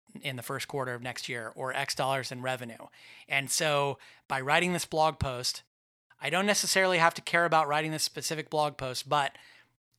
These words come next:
it is important to me because I believe it will lead to that future outcome. So you have to want that future outcome. You have to believe that doing this task is related to the success of that future outcome.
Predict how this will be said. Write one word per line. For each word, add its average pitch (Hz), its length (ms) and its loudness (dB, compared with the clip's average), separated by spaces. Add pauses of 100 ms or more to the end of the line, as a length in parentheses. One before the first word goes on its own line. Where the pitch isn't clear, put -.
(100)
it 151 300 -4
is 147 600 -2
important 165 480 -4
to 156 100 -4
me 151 160 -4
because 139 400 -6
I 135 100 -4
believe 147 460 -8
it - 80 -10
will 143 180 -6
lead 127 300 -10
to - 80 -10
that 117 260 -4
future 123 300 -8
outcome. 120 440 -6 (500)
So - 100 -6
you 160 80 -4
have 190 160 6
to 202 80 -2
want 202 240 4
that 214 160 2
future 202 300 0
outcome. 165 480 0 (320)
You 151 80 -2
have 165 140 4
to 165 80 -2
believe 185 720 -2
that 147 220 -6
doing 160 220 -4
this 147 160 -6
task 151 500 2 (540)
is 151 220 -4
related 151 640 -2
to 147 240 -4
the 127 100 -12
success - 500 -4
of 143 60 -12
that 127 240 -6
future 127 260 -8
outcome. 120 460 -6